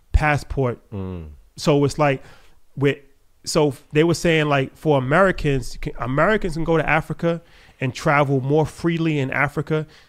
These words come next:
Speaker 1: than Africans from Africa. 'Cause it's like, you know, so many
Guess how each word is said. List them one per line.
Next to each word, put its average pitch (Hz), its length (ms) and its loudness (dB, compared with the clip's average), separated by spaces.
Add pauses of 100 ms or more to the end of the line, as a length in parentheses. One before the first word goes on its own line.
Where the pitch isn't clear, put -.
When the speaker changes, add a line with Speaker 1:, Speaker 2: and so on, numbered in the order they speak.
(200)
Speaker 1:
than 135 280 0
Africans 135 600 0
from 135 320 -2
Africa. 101 500 -8 (600)
'Cause 139 240 2
it's 131 160 -2
like, 131 360 0
you 151 100 -2
know, 139 200 0
so 156 260 -2
many 151 380 -2